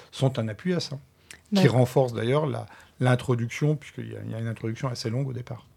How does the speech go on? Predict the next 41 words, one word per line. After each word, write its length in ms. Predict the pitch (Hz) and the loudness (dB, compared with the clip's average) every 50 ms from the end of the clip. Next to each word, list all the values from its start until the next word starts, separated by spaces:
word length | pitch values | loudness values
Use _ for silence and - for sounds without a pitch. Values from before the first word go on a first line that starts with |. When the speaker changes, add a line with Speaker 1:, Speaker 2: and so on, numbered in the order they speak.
| _ 196 | _ 4
Speaker 2:
Euh, 220 | 185 175 175 170 | 4 6 6 6
dans 180 | 165 185 214 220 | 6 6 6 8
cette 180 | - 277 254 | 8 6 6
introduction, 520 | 247 214 - 214 196 190 180 - - 269 269 | 6 6 6 6 6 6 6 4 4 6 6
justement, 580 | 240 202 - - 202 190 202 220 233 226 - - - | 6 4 4 4 4 6 6 6 4 2 -2 -2 0
euh, 260 | 196 180 175 170 175 | 2 4 4 4 4
vous 140 | 170 170 170 | 2 2 0
dites 220 | 170 185 202 - - | -2 -2 -6 -8 -6
que, 160 | - - 196 | 2 6 6
euh, 380 | 190 175 160 160 160 160 165 - - | 8 8 8 8 6 6 4 2 0
donc 120 | - 165 | -2 -2
vous 120 | 160 160 170 | 0 0 2
avez 100 | 165 165 | 2 4
décidé 320 | 170 180 - - - 185 | 2 2 2 2 2 4
d'écarter 400 | 170 175 165 170 165 - - 185 | 4 4 2 2 -2 0 2 4
le 80 | 170 160 | 4 6
monde 180 | 165 165 170 | 6 4 4
protestant, 440 | - - 165 160 - 165 - - 180 | 2 2 0 0 0 -2 0 2 2
de 60 | 180 | 2
vous 80 | 160 160 | 4 4
limiter 280 | 156 156 156 156 - 180 | 2 2 2 2 2 2
au 60 | 165 | 2
monde 180 | 156 156 160 | 2 2 0
catholique 360 | 156 139 147 165 175 208 220 - | 0 0 0 2 0 0 0 0
et 60 | - 180 | 0 2
de 80 | 175 | 4
ne 80 | 175 180 | 4 6
prendre 180 | - 208 220 | 8 6 6
que 100 | - - | 8 6
des 120 | 175 165 165 | 6 6 6
auteurs 220 | 165 - 196 190 | 4 4 2 2
catholiques. 380 | - 185 156 156 135 - - - - - - | 2 0 0 0 -4 -4 -8 -14 -8 0 0
Mais 140 | 180 - - _ _ _ _ 175 | 0 0 0 _ _ _ _ -2
il 40 | |
y 40 | 160 | -2
a 40 | 139 | 0
deux 220 | 147 160 170 165 | 4 4 6 6
intrus 300 | 165 165 170 - - 190 190 | 6 4 4 4 0 0 0
quand 140 | - 180 160 | 0 -2 -2
même 180 | 160 160 160 | -2 -2 -4
dans, 220 | 147 156 151 - | -6 -8 -10 -12